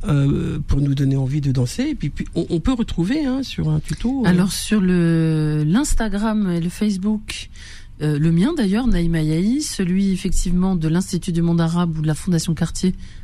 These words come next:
Speaker 2: pour l'art contemporain, vous retrouvez la petite vidéo avec le tuto, vous la retrouverez aussi sur YouTube. Donc vous tapez, euh, flash mob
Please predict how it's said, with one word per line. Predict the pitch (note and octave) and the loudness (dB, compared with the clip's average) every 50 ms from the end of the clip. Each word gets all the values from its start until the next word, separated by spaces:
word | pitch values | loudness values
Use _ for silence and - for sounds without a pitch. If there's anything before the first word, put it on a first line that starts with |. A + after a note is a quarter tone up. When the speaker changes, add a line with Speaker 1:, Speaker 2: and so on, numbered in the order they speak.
| - - | -8 -2
Speaker 2:
pour | - D#3 | 0 2
l'art | F3+ F#3+ - | 2 2 0
contemporain, | - G3 E3+ F3 D#3+ - E3 D3+ E3 G#3 D#4 E4 - - - - - - - | 0 0 2 0 0 2 2 2 2 2 0 -2 -6 -12 -14 -12 -12 -6 -4
vous | F3 D#3 | -2 -2
retrouvez | - - G#3 G#3 G#3 | 0 2 2 2 4
la | F#3 E3 | 2 0
petite | D3 - - A#3+ A3 | 0 0 0 0 2
vidéo | A3+ A3+ F#3+ G#3+ A3 G#3+ | 2 4 4 4 4 4
avec | F#3+ E3 E3 D3 - | 2 2 0 0 0
le | A#3 | -2
tuto, | D4+ - - G#3 - - G3 A#3 E4+ - - | 0 0 0 0 2 2 0 0 0 -4 -2
vous | G3 | -2
la | F3 F3 | 0 0
retrouverez | - - G3 F3+ F#3+ | 0 0 2 2 2
aussi | F#3 F#3 - - B3 | 2 2 0 -2 -2
sur | - E3 E3 | 0 2 2
YouTube. | F3+ G3 B3 - - B3 B3 B3 A#3+ E3 - - - - - - - - - - F3+ | 4 4 2 2 2 2 2 2 2 0 0 -2 -8 -14 -14 -14 -14 -14 -6 0 0
Donc | E3+ | 2
vous | E3 F#3+ G3+ | 4 2 2
tapez, | - G3+ G#3 F3+ - - A3 G#3+ G3+ F3+ | 2 2 0 2 2 2 2 2 2 0
euh, | D#3+ D#3 D#3 | 0 -2 -2
flash | - - - A#3+ B3+ - - - | -4 -2 -2 0 0 0 0 2
mob | A3 A3 A3+ G3 E3+ D#3+ D3+ | 2 2 4 2 2 2 0